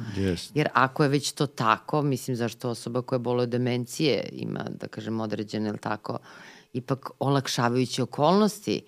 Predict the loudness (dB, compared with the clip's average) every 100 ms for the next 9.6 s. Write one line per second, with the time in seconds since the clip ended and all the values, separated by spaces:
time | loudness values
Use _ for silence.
0 | -20 -20 -20 -6 2 2 2 -2 -2 -2
1 | -2 -4 -2 -4 -2 -4 0 0 0 -2
2 | -4 -6 -8 -4 -2 -2 -4 -6 -2 -2
3 | 0 -2 -4 -4 -2 -4 -4 -6 0 2
4 | 2 -2 -8 -6 -2 -2 0 -4 -2 -2
5 | 0 0 2 2 -2 -20 -20 _ -8 -6
6 | -4 -2 0 0 0 0 -2 -4 -10 -10
7 | -6 -4 -2 -2 -2 -2 -2 -2 -6 -4
8 | -4 -4 -6 0 -2 0 0 0 0 0
9 | 2 0 0 0 0 -4